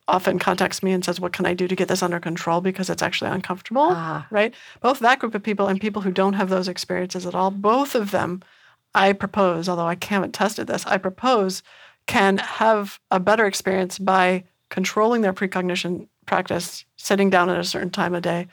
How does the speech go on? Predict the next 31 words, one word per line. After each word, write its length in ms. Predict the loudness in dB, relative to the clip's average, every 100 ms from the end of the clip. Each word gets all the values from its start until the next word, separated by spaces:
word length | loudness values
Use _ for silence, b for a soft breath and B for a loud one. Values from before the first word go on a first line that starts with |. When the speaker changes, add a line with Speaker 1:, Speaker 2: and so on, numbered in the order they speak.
| B B B 0
Speaker 1:
doing 300 | 4 4 2
this. 300 | -2 -6 -8 -4
I 60 | -2
think 200 | -2 0
that, 160 | -2 -4 -6
that 340 | -2 -2 -2
gives 260 | 0 0 2
the 100 | 0
mind 380 | 2 2 2 0
an 80 | 0
ability 380 | 0 0 -2
to 100 | -4
sort 180 | -6 -6
of 100 | -6
center 340 | -2 0 0 -2
this 300 | -2 -4 -4
information 600 | -4 -2 -2 -4 -6 -6 -6
that's 180 | -8
coming 260 | -8 -8 -6
in. 200 | -8 -6
Speaker 2:
So 100 | -2
you're 160 | -2 0
saying, 360 | 2 0 0 2
"This 240 | 2 2
is 160 | -4 2
my 160 | 0
time 400 | 2 2 4 4
out 380 | 2 4 4 2
for 120 | -2 -2
this, 340 | 0 0 -2
and 180 | -2